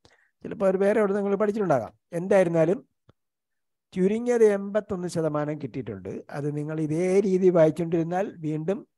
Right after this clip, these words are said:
വർദ്ധിച്ചുകൊണ്ടേയിരിക്കും. അതെങ്ങനെയാ വർദ്ധിക്കുന്നതെന്ന് എനിക്കറിയില്ല. ഇത് അല്ലാഹു ഖുർആൻ പഠനത്തിന് വേണ്ടി ഉണ്ടാക്കി വെച്ചിരിക്കുന്ന ഒരു പ്രത്യേക, പ്രത്യേക ആനുകൂല്യമാണ്. നമ്മൾ പഠിക്കുന്നതിനനുസരിച്ച് നമ്മൾ അറിയാതെ തന്നെ നമ്മൾ കൂടുതൽ കൂടുതൽ കാര്യങ്ങൾ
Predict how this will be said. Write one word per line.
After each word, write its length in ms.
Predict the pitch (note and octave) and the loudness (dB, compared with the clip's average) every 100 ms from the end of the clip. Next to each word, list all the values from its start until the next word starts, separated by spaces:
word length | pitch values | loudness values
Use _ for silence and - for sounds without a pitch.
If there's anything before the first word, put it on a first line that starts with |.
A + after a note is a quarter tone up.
| C3 | -6
വർദ്ധിച്ചുകൊണ്ടേയിരിക്കും. 960 | C3 B2+ C#3 D3 C3 A#2+ G2+ E2+ E2 _ _ | -6 -4 -6 -2 -2 -2 -4 -6 -16 _ _
അതെങ്ങനെയാ 400 | G2+ A2 C3 D#3+ | -12 -10 -6 -4
വർദ്ധിക്കുന്നതെന്ന് 560 | D#3+ D3 D3+ D3+ D3 C#3 | -2 -2 -4 -6 -6 -6
എനിക്കറിയില്ല. 520 | A#2+ B2+ F2+ - - _ _ _ _ _ _ _ _ _ - | -8 -8 -10 -14 -20 _ _ _ _ _ _ _ _ _ -14
ഇത് 80 | A2+ | -10
അല്ലാഹു 480 | A#2 C#3+ C#3+ D3+ D3+ | -4 0 2 2 -2
ഖുർആൻ 260 | A#2+ C#3 C#3 | -6 -4 -2
പഠനത്തിന് 340 | C3 B2 C3 | -4 -4 -6
വേണ്ടി 280 | B2+ A#2+ C3+ | -6 -4 -4
ഉണ്ടാക്കി 340 | A2 A#2+ A#2+ | -4 -4 -4
വെച്ചിരിക്കുന്ന 400 | B2 A#2 A2 A2+ | -6 -8 -8 -8
ഒരു 140 | A2 G#2 | -8 -8
പ്രത്യേക, 460 | G2 - A#2 C3+ F#3 - _ _ _ _ _ _ _ _ _ _ _ _ _ _ - | -12 -8 -4 -4 -4 -10 _ _ _ _ _ _ _ _ _ _ _ _ _ _ -20
പ്രത്യേക 440 | - - A2+ A#2 A#2 A2 - | -14 -6 -4 -2 -2 -4 -4
ആനുകൂല്യമാണ്. 720 | A#2 B2 B2+ B2 G#2 D#2+ - _ _ _ _ _ _ | -4 -2 0 0 -2 -6 -20 _ _ _ _ _ _
നമ്മൾ 200 | G#2 A#2+ | -8 -6
പഠിക്കുന്നതിനനുസരിച്ച് 840 | C#3 C3+ C3+ F#3 F#3+ E3+ D3+ D#3 F3 | -4 -2 0 0 2 0 0 -2 -2
നമ്മൾ 260 | D3+ B2+ B2+ | -2 -2 -2
അറിയാതെ 560 | B2+ C#3 C#3+ D3 C#3 | -2 0 0 -2 -4
തന്നെ 260 | B2+ C3+ B3 _ A#2+ | -4 -6 -8 _ -14
നമ്മൾ 400 | A2 B2+ F#3 G#3+ | -6 -6 -6 -12
കൂടുതൽ 400 | - B2 B2+ D3 | -8 -6 -2 -2
കൂടുതൽ 380 | C#3 A#2+ A#2 A#2 | -2 -4 -6 -6
കാര്യങ്ങൾ 440 | A2+ A2 A2+ B2+ | -8 -6 -8 -10